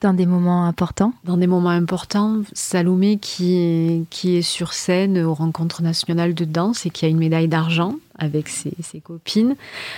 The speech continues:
Speaker 2: Euh, Roméo, qui est au théâtre et qui joue du Molière.
Speaker 1: C'est
Speaker 2: C'est, c'est, c'est des petites choses, euh, dont on se rend pas forcément compte, euh, tous les jours quand on est parent. Et en fait, c'est, c'est tellement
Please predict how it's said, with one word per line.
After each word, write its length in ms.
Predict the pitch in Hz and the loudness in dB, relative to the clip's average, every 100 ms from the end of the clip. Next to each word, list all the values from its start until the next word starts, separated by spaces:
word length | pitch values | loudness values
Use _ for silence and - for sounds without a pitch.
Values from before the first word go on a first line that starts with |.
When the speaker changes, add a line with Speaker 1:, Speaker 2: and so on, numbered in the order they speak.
| - - | -12 0
Speaker 2:
Euh, 200 | 170 170 | 2 4
Roméo, 680 | 165 175 175 175 170 185 226 | 4 2 4 4 4 2 0
qui 300 | - 170 165 | -2 0 2
est 60 | |
au 120 | 160 | 2
théâtre 680 | 170 - 165 151 185 - - | 0 0 0 0 -2 -6 -4
et 360 | 165 156 156 156 | 0 0 0 -2
qui 160 | - | -2
joue 140 | 160 165 | 0 2
du 120 | 156 | 2
Molière. 560 | 170 165 147 147 226 - - _ _ _ _ _ _ _ _ - | 2 2 0 -4 -8 -14 -20 _ _ _ _ _ _ _ _ -10
Speaker 1:
C'est 200 | - 208 | -4 0
Speaker 2:
C'est, 520 | 185 180 175 175 175 | 2 2 2 2 0
c'est, 640 | 175 - - - 175 170 165 | -4 -10 -6 0 2 2 0
c'est 240 | - 180 | -2 -2
des 160 | 160 180 | 0 0
petites 280 | - 196 | -2 -2
choses, 400 | - - 226 208 185 | -2 2 2 2 0
euh, 260 | 180 170 185 | 0 -2 -2
dont 140 | 180 180 | 0 2
on 80 | 202 | 2
se 160 | - | 2
rend 160 | 185 185 | 0 0
pas 140 | 185 | 0
forcément 500 | 196 196 - 190 180 | 0 -2 0 2 2
compte, 340 | 175 196 208 - | 2 0 0 0
euh, 480 | 180 165 156 156 156 160 | 0 2 2 0 -2 -6
tous 180 | - 185 | -4 0
les 120 | 175 | 0
jours 260 | 165 202 - | 0 -4 -2
quand 260 | 160 160 | -4 -2
on 60 | 160 | 0
est 100 | 160 | 0
parent. 460 | 151 147 170 220 - | -2 -4 -2 -2 -2
Et 140 | 165 | -2
en 140 | 160 160 | 0 -2
fait, 300 | - 185 190 | -2 -4 -4
c'est, 480 | - - 151 147 143 | -12 -18 -18 -18 -20
c'est 220 | - 165 - | -18 -18 -6
tellement 420 | 175 175 180 190 | 0 2 2 0